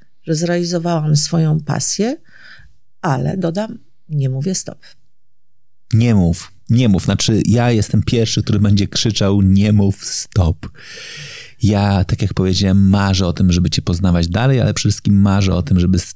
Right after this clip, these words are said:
Speaker 2: tym zaangażowaniem, które masz w sobie, z tą energią, którą masz w sobie, żebyś dalej nie tylko opowiadała, ale działała.
Speaker 1: Dziękuję bardzo.
Speaker 2: Bo moim zdaniem robisz piękne rzeczy.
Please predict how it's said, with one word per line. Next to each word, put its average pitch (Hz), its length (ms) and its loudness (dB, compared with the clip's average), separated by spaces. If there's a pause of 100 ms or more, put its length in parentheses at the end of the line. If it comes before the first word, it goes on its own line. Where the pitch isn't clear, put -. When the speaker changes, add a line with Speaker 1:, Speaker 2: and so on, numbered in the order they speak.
(100)
Speaker 2:
tym 104 420 2
zaangażowaniem, 87 1000 2
które - 260 -2
masz 78 220 0
w - 80 -10
sobie, - 340 -2
z - 60 -6
tą 95 200 0
energią, 92 760 2
którą 82 260 -2
masz 82 200 2
w - 80 -8
sobie, 92 300 -2
żebyś 87 260 2
dalej 80 500 0 (960)
nie 147 120 2
tylko - 220 0
opowiadała, 82 680 -2
ale 73 140 2
działała. 69 540 -2 (400)
Speaker 1:
Dziękuję 170 440 -6
bardzo. - 300 -14
Speaker 2:
Bo 117 60 0
moim 113 180 4
zdaniem 104 100 2
robisz 101 160 -2
piękne - 520 -2
rzeczy. - 360 -2